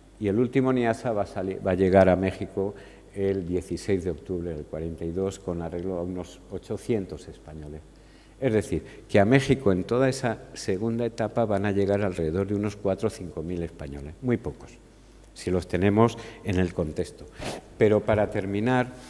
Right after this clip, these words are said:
porque no me quiero alargar, solo decirles una, una cosa, una última cosa. Eh,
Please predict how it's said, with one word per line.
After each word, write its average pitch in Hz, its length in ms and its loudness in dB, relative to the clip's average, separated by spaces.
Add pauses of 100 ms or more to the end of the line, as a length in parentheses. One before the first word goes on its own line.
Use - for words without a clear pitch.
(280)
porque 90 260 2
no 95 140 4
me 98 100 4
quiero 98 240 4
alargar, 92 800 0
solo 113 460 0
decirles 95 540 -4 (100)
una, 76 140 -8 (140)
una 85 220 -4
cosa, - 320 -12 (1400)
una 98 200 6
última 82 340 -2
cosa. - 280 -16 (1700)
Eh, 98 520 2